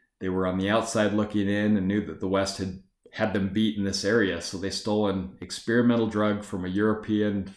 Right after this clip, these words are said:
pharma startup, tweaked the formula, and then used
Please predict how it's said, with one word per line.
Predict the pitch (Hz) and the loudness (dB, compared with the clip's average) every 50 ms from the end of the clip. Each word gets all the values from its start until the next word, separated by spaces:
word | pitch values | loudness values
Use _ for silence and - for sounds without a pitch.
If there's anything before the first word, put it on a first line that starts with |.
| - - | -8 -2
pharma | 113 120 127 120 110 98 | 2 4 4 4 4 2
startup, | - - - 98 95 95 92 92 92 92 - - - - - _ - | -2 -4 -4 -2 -2 -2 -2 -2 -4 -4 -6 -12 -20 -20 -20 _ -10
tweaked | - - 135 135 131 - | 0 2 2 2 2 0
the | 123 | -4
formula, | 104 - 120 117 120 120 117 113 113 113 113 110 107 - - - - | -2 2 2 4 4 6 4 4 4 2 2 0 -2 -4 -8 -14 -10
and | - 98 98 101 | -6 -2 -2 2
then | 107 104 | 2 4
used | 104 104 110 107 104 101 - | 4 6 4 4 2 0 -6